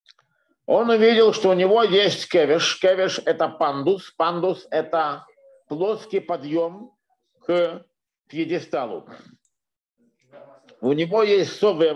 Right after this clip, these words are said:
это балкончик, то есть выступ, для того, чтобы кропить,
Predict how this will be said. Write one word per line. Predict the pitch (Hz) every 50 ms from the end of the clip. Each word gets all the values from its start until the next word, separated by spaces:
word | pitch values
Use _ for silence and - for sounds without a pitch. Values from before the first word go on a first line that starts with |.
| 131
это | - 151 - 165 160
балкончик, | 127 170 165 156 160 - 156 143 156 - - 185 - - - _ _ _ _ _ _ _ _ _
то | 156 160
есть | - -
выступ, | 123 127 151 - - - - - - - _ _ _ _ _ _ _ _ _ _ _ _ _ _ _ _ _ _ _ _
для | 123 143
того, | 143 170 185 202 240 233
чтобы | - 214 208 190
кропить, | - - 190 180 180 - 175 220 214 - - -